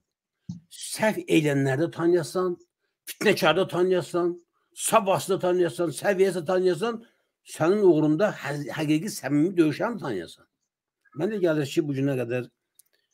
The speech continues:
e, ortada olan faktlar, Əslən Vətənlər, sizə, e,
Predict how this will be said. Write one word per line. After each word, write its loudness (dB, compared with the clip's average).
e, -8
ortada -4
olan -2
faktlar, -2
Əslən -4
Vətənlər, -4
sizə, -2
e, -8